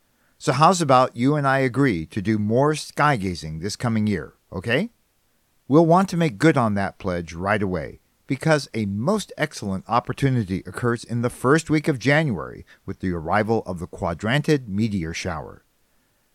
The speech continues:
These meteors get their name from Quadrans Muralis, an obsolete constellation near the handle of the Big Dipper, and they seem to radiate from that point in the sky.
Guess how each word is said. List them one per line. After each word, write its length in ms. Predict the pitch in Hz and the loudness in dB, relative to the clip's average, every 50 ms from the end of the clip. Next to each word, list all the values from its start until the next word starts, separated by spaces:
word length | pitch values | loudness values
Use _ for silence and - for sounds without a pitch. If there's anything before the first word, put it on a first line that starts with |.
| _ | _
These 260 | - 139 180 196 170 | 4 4 6 6 4
meteors 480 | 143 123 117 107 90 98 98 104 107 - | 2 0 0 0 0 -2 -2 -4 -4 -6
get 200 | - 110 110 - | -4 -6 -4 -2
their 120 | 123 120 | 0 0
name 300 | 117 110 104 101 98 98 | 0 2 0 0 0 -2
from 320 | 90 - - 101 90 90 85 | -4 -4 -4 -2 -2 -4 -6
Quadrans 800 | - - - 131 123 127 113 113 127 120 117 117 117 113 98 | -6 -2 2 2 2 2 2 2 2 2 2 0 -2 -4 -4
Muralis, 720 | 104 107 107 104 104 98 92 92 69 65 - - - - - _ _ _ _ _ _ - | -2 0 0 2 2 2 0 0 -4 -8 -14 -16 -18 -20 -20 _ _ _ _ _ _ -6
an 160 | - 123 110 | -6 -4 0
obsolete 580 | 104 143 185 196 - - 151 156 160 143 98 | 2 2 2 2 0 -2 0 0 0 0 0
constellation 760 | - - 127 127 123 - - 117 120 117 107 98 - 98 87 85 | -4 -4 -4 -4 -4 -4 -4 -2 0 0 0 0 -2 -4 -4 -4
near 120 | 90 90 | -4 -4
the 120 | 85 76 92 | -4 -4 -6
handle 440 | 98 104 110 110 107 92 85 73 69 | -4 0 0 0 0 0 -2 -4 -4
of 140 | 85 85 | -6 -6
the 80 | 82 95 | -6 -4
Big 220 | 82 92 90 80 | -2 -2 -2 -2
Dipper, 340 | 80 107 101 - - 58 - _ _ _ _ _ _ _ _ _ _ - | 0 -2 -2 -2 -4 -16 -16 _ _ _ _ _ _ _ _ _ _ -6
and 120 | 107 123 | -2 2
they 80 | 127 127 | 2 2
seem 280 | 117 - - 156 156 147 | 2 2 0 0 0 0
to 120 | - 123 | -2 0
radiate 480 | 113 131 147 143 120 107 95 87 82 - | 2 2 2 2 2 0 -2 -4 -6 -8
from 200 | - 95 95 98 | -6 -4 -2 0
that 240 | 101 95 95 - | 0 0 -2 -4
point 320 | - - 101 90 85 78 - | -6 -6 -4 -4 -4 -6 -6
in 100 | 80 85 | -6 -6
the 60 | 87 | -6
sky. 500 | - - - 147 135 110 78 55 - _ | -6 -2 -2 0 0 0 -4 -6 -12 _